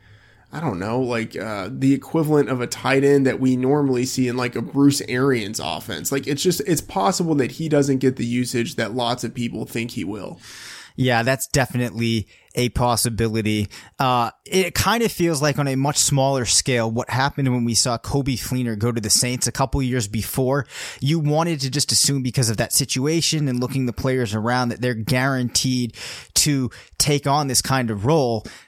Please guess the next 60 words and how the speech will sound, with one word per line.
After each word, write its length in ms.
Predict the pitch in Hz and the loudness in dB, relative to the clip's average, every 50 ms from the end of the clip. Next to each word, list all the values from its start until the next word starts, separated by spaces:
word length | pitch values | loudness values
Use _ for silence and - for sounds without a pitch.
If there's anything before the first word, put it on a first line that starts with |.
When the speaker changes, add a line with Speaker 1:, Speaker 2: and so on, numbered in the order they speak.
| _ _ _ - | _ _ _ 0
Speaker 2:
Slightly 360 | - - - 226 226 - 202 | 2 2 2 2 0 0 0
different 280 | 185 180 151 143 156 214 | 0 0 0 -2 -4 -4
thing 220 | 180 147 147 139 | 0 0 0 2
in 60 | 139 127 | 2 0
that 160 | 123 120 95 | 0 0 0
we 100 | 127 123 | 0 2
knew 160 | 123 135 156 | 2 4 4
what 140 | 156 156 123 | 2 2 0
you 80 | 123 143 | -2 -2
could 140 | - 123 120 | 0 0 0
expect 360 | - - - - 139 135 - | 0 0 0 2 0 0 0
from 180 | - 131 117 | -2 -4 -2
the 60 | 113 104 | 0 2
Saints, 360 | - - 131 127 120 104 - | 2 2 2 0 -2 -4 -6
but 160 | - - - | -6 -4 -4
my 100 | 131 120 - | -4 -4 -2
ultimate 440 | 135 151 156 - 143 139 127 - - | -2 -2 0 0 -2 -2 -2 -2 -2
point 240 | - - 131 123 | -2 0 0 2
is 140 | 117 113 101 | 2 0 0
it's 100 | 110 101 | 0 0
gonna 180 | - 143 123 123 | 0 0 0 0
be 180 | 113 131 123 | 0 0 -2
very 280 | 110 98 131 143 147 139 | 0 0 0 0 0 0
easy 460 | 123 117 - 120 123 127 117 127 123 | -2 -2 -2 0 2 2 2 2 0
here 180 | 107 117 120 117 | 0 0 0 0
to 180 | - - 107 - - | 0 -2 -4 -2 -2
overdraft 840 | 123 131 139 120 127 127 113 98 - 117 113 110 123 131 - - - - - - - - | -2 -2 0 0 0 -2 -2 0 0 0 2 2 0 -2 -4 -8 -14 -14 -14 -14 -10 -4
Trey 200 | - - 147 151 | -2 0 2 2
Burton, 480 | 151 131 135 135 147 156 160 165 165 147 - - - - _ - | 2 2 2 2 2 2 2 0 0 -2 -4 -8 -20 -20 _ -4
and 260 | - 151 147 143 135 - | 0 0 2 2 0 0
at 160 | 147 151 - | -2 -2 0
the 100 | 156 139 | 0 0
very 300 | 113 143 165 175 170 151 | 2 2 2 2 2 2
least, 380 | 131 123 131 156 160 - - | 2 2 2 2 2 2 0
if 180 | - 151 127 - | -2 -2 -2 0
you 120 | 135 135 | -2 0
wanna 300 | 123 127 139 143 147 151 | 0 2 2 2 0 0
take 340 | 143 - - 151 143 135 - | 0 0 2 2 2 0 0
him 180 | - 143 139 135 | -2 0 0 0
as 200 | 92 113 120 101 | 0 -2 -2 0
your 120 | 113 113 | -2 -4
top 300 | - - - 123 - - | -2 0 -2 -2 -2 -2
tight 180 | - 120 120 113 | -2 -2 0 0
end, 180 | 117 127 135 | 0 0 0
that's 220 | 123 113 104 - - | -2 -2 -2 -2 -2
fine, 440 | - 208 131 120 120 131 143 151 135 - - - - | -2 0 0 0 0 0 0 0 -2 -2 -6 -12 -6
but 120 | - 139 - | -4 -4 0
I'd 160 | 107 151 170 | 2 2 2
only 200 | 185 202 202 190 | 2 0 0 0
be 120 | 151 139 131 | 0 0 0
doing 300 | 113 101 131 131 139 135 | 0 0 0 2 2 2
that 160 | 123 117 117 | 2 2 2
if 160 | 113 104 - | 0 0 0
you 140 | 123 156 135 | 0 0 2
have 360 | 123 135 131 127 120 107 - - - - _ _ _ _ _ _ _ _ - | 2 4 4 2 2 0 -4 -10 -20 -20 _ _ _ _ _ _ _ _ 0
all 260 | 147 156 165 165 156 | 2 4 4 4 2
of 100 | 139 120 | 0 0
your 160 | 127 131 131 - | 0 -2 0 0
other 240 | 131 131 127 120 | 0 0 0 0
needs 400 | 113 113 117 117 117 107 101 - | 0 0 0 0 -2 0 -2 -2